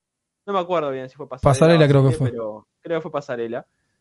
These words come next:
Speaker 1: Pero la pelota no hace mucho efecto, sale toda lineal, planita, y eso favorece a los jugadores que le pegan más a la bola y menos a los que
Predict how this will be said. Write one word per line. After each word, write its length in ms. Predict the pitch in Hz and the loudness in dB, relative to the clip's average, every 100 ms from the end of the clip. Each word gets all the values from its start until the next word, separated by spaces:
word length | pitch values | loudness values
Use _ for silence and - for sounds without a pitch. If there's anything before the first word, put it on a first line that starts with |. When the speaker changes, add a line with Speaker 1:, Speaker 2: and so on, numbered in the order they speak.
| _ | _
Speaker 1:
Pero 140 | 139 139 | -8 -4
la 100 | 147 | -2
pelota 220 | 180 185 | -2 -2
no 60 | 196 | -4
hace 140 | 208 | -4
mucho 220 | 196 190 | -8 -6
efecto, 340 | 185 208 196 185 | -4 -4 -6 -8
sale 220 | 180 165 | -6 -6
toda 220 | 185 180 | -2 -2
lineal, 360 | 175 170 190 180 | -4 -8 -8 -6
planita, 560 | 175 175 196 175 202 - | -6 -6 -8 -4 -4 -4
y 100 | 151 | -10
eso 180 | 160 180 | -12 -12
favorece 260 | 170 160 175 | -8 -8 -8
a 40 | |
los 80 | 156 | -10
jugadores 180 | 160 170 | -8 -8
que 60 | |
le 100 | 139 | -10
pegan 220 | 147 156 | -6 -6
más 180 | 175 196 | -4 -6
a 60 | 190 | -4
la 80 | 185 | -4
bola 360 | 190 202 226 - | -4 -4 -6 -10
y 160 | 151 - | -18 -18
menos 360 | 165 190 196 190 | -10 -8 -6 -8
a 40 | |
los 80 | |
que 60 | 170 | -14